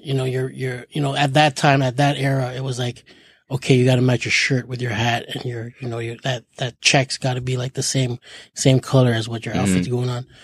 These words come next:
Speaker 1: So it wasn't really, it wasn't really much of a, of a matching with my outfit kinda thing for me back in the day.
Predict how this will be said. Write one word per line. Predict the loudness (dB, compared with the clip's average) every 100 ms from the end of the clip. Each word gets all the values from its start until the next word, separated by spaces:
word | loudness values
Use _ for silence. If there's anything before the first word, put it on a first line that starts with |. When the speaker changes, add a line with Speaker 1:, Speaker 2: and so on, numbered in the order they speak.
| -20 -20 -8
Speaker 1:
So | -2 -2 -2
it | -6 -2
wasn't | 0 4 6
really, | 8 6 4 -4 _ _ _ _ _ _
it | -2
wasn't | 4 6 8
really | 8 8
much | 6 4 4
of | 2 2
a, | 2 2 -2 _ _ _ -6
of | -2
a | 0
matching | 2 2 2 0 0 0 -2 -8
with | -8
my | -4 -2
outfit | -2 -2 -4 -2
kinda | -2 0
thing | 0 -2
for | -2
me | -2 0 0 -2 _
back | 0 2 2
in |
the | 0
day. | 2 0 -2